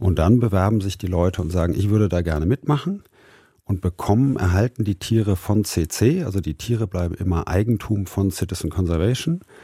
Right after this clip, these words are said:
bekommen einen Vertrag und sagen, „Wir pflegen diese Tiere im Rahmen dieses Arterhaltungsprogramms.“ Und das, ähm,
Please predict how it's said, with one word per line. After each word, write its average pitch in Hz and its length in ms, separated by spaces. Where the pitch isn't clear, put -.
bekommen 92 380
einen 76 160
Vertrag 131 800
und 95 80
sagen, 90 300
„Wir 101 120
pflegen 98 520
diese 95 340
Tiere 113 320
im 87 140
Rahmen 90 320
dieses 82 420
Arterhaltungsprogramms.“ - 1300
Und 92 260
das, - 480
ähm, 117 600